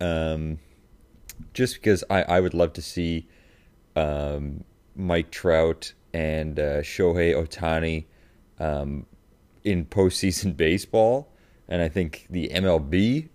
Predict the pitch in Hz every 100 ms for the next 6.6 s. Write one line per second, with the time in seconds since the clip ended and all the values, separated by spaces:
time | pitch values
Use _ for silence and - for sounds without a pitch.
0 | _ _ - 104 85 78 92 110 139 -
1 | 87 82 78 90 95 113 107 85 85 87
2 | - 85 - 92 87 87 92 85 80 -
3 | - 85 85 - - _ - - _ _
4 | _ _ 78 73 73 - 80 - 95 92
5 | 87 90 - 82 80 76 _ _ - 90
6 | 98 - 117 117 123 127